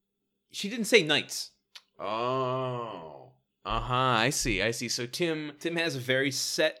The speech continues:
Speaker 1: idea of, uh, what sex should be and when and where.
Speaker 2: Now, Landon, I'm gonna refute that.
Speaker 1: Okay.
Speaker 2: Immedi-, with the very next thing, because Jill then relates to the last ti-, like, Tim says, "Well, I've been trying to make it work, but you weren't ready." And, and Tim says,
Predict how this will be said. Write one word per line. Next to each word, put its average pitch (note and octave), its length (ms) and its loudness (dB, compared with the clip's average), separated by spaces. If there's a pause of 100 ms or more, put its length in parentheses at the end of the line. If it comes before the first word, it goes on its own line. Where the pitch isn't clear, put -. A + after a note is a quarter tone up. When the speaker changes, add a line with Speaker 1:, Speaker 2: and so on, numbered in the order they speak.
Speaker 1:
idea B2+ 400 0
of, A2 520 -4 (100)
uh, A2+ 580 -6 (120)
what A#2 360 -8
sex A2+ 280 -6
should - 240 -12
be C#3+ 180 -4
and A#2+ 140 -6
when A#2 140 -6
and G#2+ 140 -10
where. F2+ 220 -10 (420)
Speaker 2:
Now, E3 460 -2 (100)
Landon, D3+ 320 -2
I'm D#3 100 -4
gonna D3+ 140 -2
refute B2+ 400 -4
that. F#2+ 340 -2 (100)
Speaker 1:
Okay. D3+ 240 2 (440)
Speaker 2:
Immedi-, C#3+ 380 -4
with C3+ 180 -2
the A#2+ 140 0
very C#3 320 0
next C3 240 -2
thing, G2+ 340 -4 (220)
because C#3 420 0 (100)
Jill D#3+ 240 4
then C#3 160 0
relates C3+ 320 -4
to - 40 -18
the G#2+ 80 -12
last B2+ 320 -2
ti-, C3 120 -6
like, B2 200 -2
Tim E3 160 0
says, F3+ 160 0
"Well, G3 100 0
I've - 60 -2
been G3+ 120 2
trying A#3+ 280 -2
to G#3+ 60 -2
make F3+ 140 -2
it D#3+ 100 -8
work, G3 180 2
but B2+ 120 -8
you D#3+ 80 -2
weren't D#3+ 220 4
ready." C3 400 -2 (320)
And, C3+ 640 0
and C#3 360 -2
Tim D#3+ 200 0
says, C3 460 -2